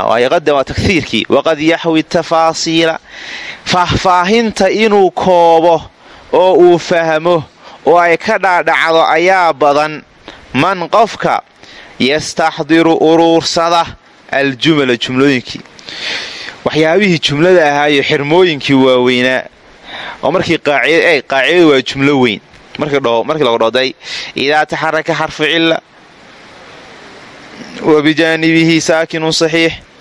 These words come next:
qulibatin cillatu ali-, qulibatin cillatu alifin." Soo ma ahan? "Idaa taxaraka wanfataxa maa qablahu." "Idaa taxaraka xarfu cilla wanfataxa maa qablahu." Haddii lagu, hadday aragti xarfu cillo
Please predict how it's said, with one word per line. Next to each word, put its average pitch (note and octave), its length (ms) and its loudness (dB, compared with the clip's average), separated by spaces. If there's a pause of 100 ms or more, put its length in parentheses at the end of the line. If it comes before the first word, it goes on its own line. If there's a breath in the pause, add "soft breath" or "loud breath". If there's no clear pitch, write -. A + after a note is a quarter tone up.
(260 loud breath)
qulibatin D#3+ 560 0
cillatu D#3+ 440 -2
ali-, D#3 380 2
qulibatin D#3+ 580 0
cillatu D#3+ 360 0
alifin." D3 220 0
Soo F3+ 160 0
ma G3+ 140 2
ahan? A2+ 180 -4 (140)
"Idaa D#3 240 0
taxaraka D#3 340 0
wanfataxa D3+ 380 -2
maa D3+ 140 -2
qablahu." C3 380 0
"Idaa D3 140 2
taxaraka D#3+ 360 -4
xarfu D#3 240 -4
cilla D#3+ 140 0
wanfataxa D#3+ 420 -2
maa D#3+ 160 0
qablahu." D#3+ 300 -2 (320 loud breath)
Haddii F3+ 200 2
lagu, G#3 180 2 (460 loud breath)
hadday G3+ 260 2
aragti A3 380 0
xarfu F#3 340 -4
cillo G3+ 280 2